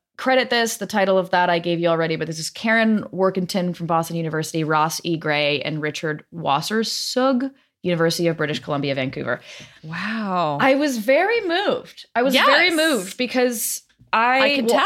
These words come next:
Speaker 2: tell.
Speaker 1: A, the fir-, like, the first thing that's fascinating here is I feel like he deconstructed the, like, the gender, um, associations that he had with sex.
Speaker 2: Mm-hmm.
Speaker 1: Do you know what I mean? Like, I
Speaker 2: Yes.
Speaker 1: think men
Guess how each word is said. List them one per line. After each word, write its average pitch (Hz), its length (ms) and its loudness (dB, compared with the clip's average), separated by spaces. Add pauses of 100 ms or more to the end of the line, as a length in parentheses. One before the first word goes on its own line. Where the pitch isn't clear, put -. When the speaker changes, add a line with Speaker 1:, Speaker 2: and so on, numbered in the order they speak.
(100)
Speaker 2:
tell. - 280 -4 (280)
Speaker 1:
A, 320 260 4
the 359 100 -2
fir-, - 180 -6
like, 233 180 0
the 254 80 -2
first 294 300 -2
thing 349 120 -4
that's 285 160 -8
fascinating 208 460 -2
here 185 240 -2
is 165 540 -4 (960)
I 202 180 -2
feel 247 340 0
like 277 320 0 (520)
he 202 300 -2
deconstructed 202 1040 0
the, 196 120 0
like, 170 420 -2 (440)
the 190 220 0
gender, 208 1200 2
um, 170 560 0
associations 185 800 0
that 180 100 0
he 180 240 -2
had 165 420 -2
with 165 120 -6
sex. - 540 -4 (180)
Speaker 2:
Mm-hmm. 185 500 2
Speaker 1:
Do 240 100 2
you 247 60 4
know 262 40 6
what 254 120 4
I 254 60 2
mean? 254 180 4
Like, 220 160 0
I 185 100 0
Speaker 2:
Yes. 170 280 2
Speaker 1:
think 190 80 -2
men 190 380 0